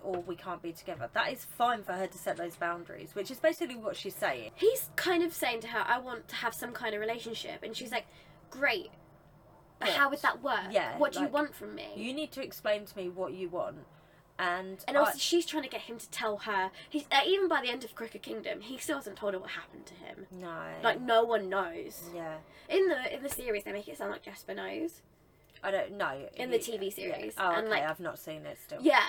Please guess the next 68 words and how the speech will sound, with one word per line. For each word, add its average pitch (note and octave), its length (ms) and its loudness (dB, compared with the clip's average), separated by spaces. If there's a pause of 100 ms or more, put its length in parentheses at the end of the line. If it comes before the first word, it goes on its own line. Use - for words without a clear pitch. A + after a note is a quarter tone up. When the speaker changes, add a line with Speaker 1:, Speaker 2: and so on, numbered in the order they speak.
Speaker 2:
and G#3+ 100 4
I'm A3+ 120 4
like, G#3+ 200 0
"Jes-, A3 220 -4
no A3 160 2
one G#3 220 -2
knows, G3 220 -2
that's F#3 100 -10
the E3 100 -10
Speaker 1:
No. - 60 -14
Speaker 2:
point, F#3+ 260 -4
that's - 180 -8
why G3+ 120 2
it's - 120 -4
such - 300 -4
a G#3+ 60 0
big G3+ 180 -8
deal F#3+ 300 0
that - 80 -6
he - 160 -6
even G3+ 240 -2
tells," G3 320 -6 (160)
like, - 220 0 (260)
no B3 160 2
one B3+ 200 -2
knows G#3 260 2
who A3+ 100 -4
Geordie G3 360 -2
is, G3 380 -4
Speaker 1:
Yeah. D#3+ 340 -6
Speaker 2:
except - 360 -4
Inej. - 420 -8 (480)
And A3+ 160 8
even A3 260 6
that's - 220 4
the A#3 160 2
only G3 140 2
bit F#3+ 80 -8
he F#3+ 140 -2
Speaker 1:
'Cause - 40 -14
Speaker 2:
tells F#3+ 220 0
Speaker 1:
doesn't A#3 240 4
Speaker 2:
her. G#3+ 80 -8
Speaker 1:
he G#3 260 -6 (440)
call G3 340 0
Jesper D3+ 560 -4
Speaker 2:
He B2+ 80 -2
calls D4 260 4
Speaker 1:
Geordie E3+ 160 2
Speaker 2:
Jesper D#3+ 160 -4
Speaker 1:
at F#3+ 80 -4
Speaker 2:
Geordie F#3+ 200 2
Speaker 1:
some - 100 -4
Speaker 2:
at - 80 -8
one C#3+ 160 0
Speaker 1:
point, A#2 100 -10
yeah. D3+ 180 0
Speaker 2:
point, - 200 -6
and A#3 180 0
then A#3 80 2
everyone A3 240 2
like, - 100 -6
"Who's A#3+ 180 -10
the - 80 -8
hell A3+ 120 -4
is G#3+ 140 -4
Geordie?" G3+ 520 -4
Speaker 1:
Yeah. E3+ 100 -18